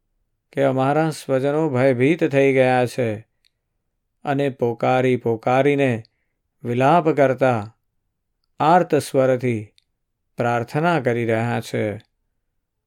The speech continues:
ત્યારે તેમણે હસીને કહ્યું,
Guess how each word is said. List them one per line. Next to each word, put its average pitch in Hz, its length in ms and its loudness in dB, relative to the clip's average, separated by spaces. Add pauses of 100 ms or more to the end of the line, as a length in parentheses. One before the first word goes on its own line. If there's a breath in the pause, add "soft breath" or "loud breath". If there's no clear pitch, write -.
(180)
ત્યારે 135 400 0
તેમણે 127 580 -4
હસીને 139 540 -2
કહ્યું, 127 600 -2